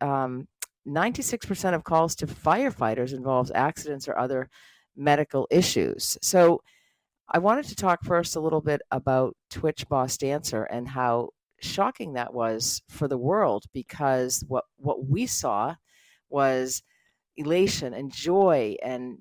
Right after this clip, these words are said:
music and happiness and, and a sense of humor and all those things, and fame, all those things that we think go along with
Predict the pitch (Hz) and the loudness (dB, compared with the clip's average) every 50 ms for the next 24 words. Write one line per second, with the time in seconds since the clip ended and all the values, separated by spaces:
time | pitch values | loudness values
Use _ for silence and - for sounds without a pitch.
0 | 123 139 160 202 226 214 170 160 143 113 - 131 123 131 147 170 190 202 214 - | -12 -6 -2 0 0 0 0 0 -4 -4 -6 -10 -12 -10 -4 0 0 0 0 -2
1 | 208 180 151 147 139 - 143 139 135 - - 131 135 131 135 143 - - - - | -4 -6 -6 -6 -6 -6 -6 -8 -8 -8 -6 -6 -6 -6 -8 -10 -6 -4 -2 0
2 | 190 165 - 165 143 - - - - 233 240 240 220 180 143 120 110 107 - - | 0 0 -2 -4 -6 -6 -6 0 2 4 4 4 4 4 2 2 2 0 0 -2
3 | 127 139 135 135 - - 190 247 277 294 277 302 269 233 - - - 247 247 240 | -2 -2 -2 -2 0 2 4 4 4 4 2 0 0 0 -2 -2 0 0 0 0
4 | 208 180 156 147 - - 175 170 170 - - 208 226 262 262 185 120 - - _ | 0 -2 -4 -4 2 2 2 4 4 2 2 2 2 2 0 -4 -6 -8 -12 _
5 | _ _ _ - _ _ _ _ - 185 226 247 262 254 226 - - 233 233 214 | _ _ _ -20 _ _ _ _ 4 6 6 6 6 4 2 2 0 -2 0 0
6 | 190 185 - 170 170 - - - - 240 262 247 _ - - 202 196 185 175 170 | -2 -4 -2 -2 -2 -4 -2 -2 0 0 0 -2 _ -2 2 2 2 4 4 2
7 | 180 214 214 185 135 127 135 _ _ _ _ _ _ _ _ - - 160 175 165 | 2 2 2 -2 -4 -8 -12 _ _ _ _ _ _ _ _ 0 6 8 8 8
8 | - - - | 8 4 -18